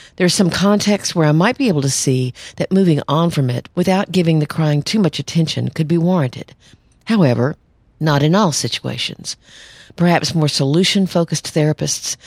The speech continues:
might not be as in tune with emotions. Maybe she noticed the tears but thought they might be manipulative.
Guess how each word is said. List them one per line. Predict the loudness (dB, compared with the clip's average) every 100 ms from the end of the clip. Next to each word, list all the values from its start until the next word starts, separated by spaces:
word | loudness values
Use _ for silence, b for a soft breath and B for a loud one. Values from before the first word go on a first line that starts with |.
| B B
might | -2 0
not | -2 -2
be | 0 0
as | 0
in | 0 0
tune | 0 2 2
with | 2 0
emotions. | 0 -2 -2 -4 -4 -6 -12 B B B
Maybe | -2 0
she | 0 0
noticed | 2 2 0 -6
the |
tears | -6 -2 0 0 -2
but | -6 -12 B B B B
thought | -2 0
they | -2
might | -2 -2
be | -4
manipulative. | -4 -2 -2 -4 -8 -4 -2 -2